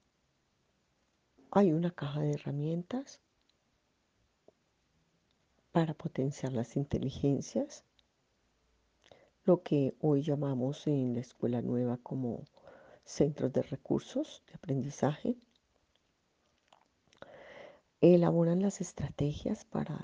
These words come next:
llegar a los estudiantes. Esa es la creación de una caja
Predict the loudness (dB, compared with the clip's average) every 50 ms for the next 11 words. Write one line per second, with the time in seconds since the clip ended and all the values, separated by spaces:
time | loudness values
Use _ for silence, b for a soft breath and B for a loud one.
0 | -10 -8 -8 -6 -4 -4 -4 -4 -4 -4 -6 -6 -8 -10 -10 -10 -8 -8 -6 -4
1 | -2 -2 -2 -4 -4 -6 -8 -8 -8 -8 -8 -12 _ _ _ _ _ _ _ _
2 | _ _ _ _ _ _ _ _ _ _ _ _ _ _ _ _ _ _ _ _
3 | _ _ _ _ _ _ _ _ _ _ _ _ _ _ _ _ _ _ _ _
4 | _ -20 _ _ _ _ _ 2 2 2 0 -4 -4 -4 -6 -6 -6 -6 -6 -6
5 | -6 -6 -6 -4 -4 -4 -6 -6 -8 -8 -6 -6 -4 -4 -4 -6 -6 -8